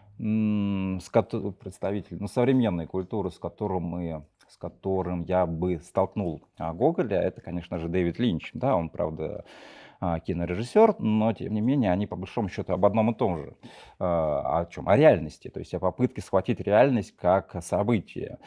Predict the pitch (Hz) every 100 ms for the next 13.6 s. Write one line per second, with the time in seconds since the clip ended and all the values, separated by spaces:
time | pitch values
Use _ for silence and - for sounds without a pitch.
0 | - - - 95 90 87 107 160 220 -
1 | 123 - 107 104 104 - _ 98 92 85
2 | 95 87 - 85 85 80 78 80 - 82
3 | 78 90 85 - - 92 87 113 190 214
4 | 151 107 110 135 104 - 87 85 90 123
5 | 95 90 - 139 139 87 82 90 98 90
6 | 90 117 196 160 - 127 123 95 - 90
7 | 87 85 87 _ - _ _ 87 123 143
8 | 107 101 117 143 110 - 80 85 87 98
9 | 98 98 - 214 175 110 107 98 95 -
10 | 170 156 - 90 101 117 117 98 113 147
11 | 131 95 120 131 - - 104 - 143 139
12 | 90 - - 98 - - 87 92 87 -
13 | - 202 185 - 87